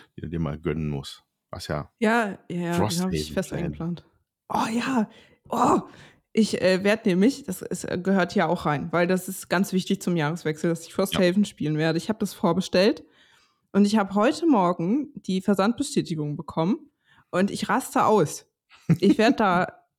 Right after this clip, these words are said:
Speaker 2: <laughs> ich werd da so viel Zeit rein versenken und meinem Urlaub. Könnt ihr euch gar nicht vorstellen. Ich
Speaker 1: Es wird
Speaker 2: muss noch
Speaker 1: glorreich.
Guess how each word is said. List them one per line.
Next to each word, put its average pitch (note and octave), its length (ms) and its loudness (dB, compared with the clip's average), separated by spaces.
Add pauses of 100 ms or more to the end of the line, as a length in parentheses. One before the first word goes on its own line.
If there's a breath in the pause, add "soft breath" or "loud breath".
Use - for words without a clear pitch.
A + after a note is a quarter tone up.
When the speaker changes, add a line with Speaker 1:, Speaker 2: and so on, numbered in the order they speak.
(100)
Speaker 2:
<laughs> - 360 -6
ich A#3 140 2
werd C4 180 6
da A#3+ 120 6
so C4+ 120 2
viel C4+ 160 2
Zeit C#4+ 360 2
rein B3+ 160 4
versenken F3+ 720 0 (320 loud breath)
und F3 100 -4
meinem F3+ 260 0
Urlaub. F#3 540 0 (1000)
Könnt B3+ 160 4
ihr G#3+ 60 4
euch G#3 100 0
gar A3 120 2
nicht G#3+ 100 -2
vorstellen. G3 480 -4 (840)
Ich G3 180 -4
Speaker 1:
Es - 200 -18
wird F2+ 240 -10 (100)
Speaker 2:
muss G#2 80 2
noch G2 160 4
Speaker 1:
glorreich. - 480 -4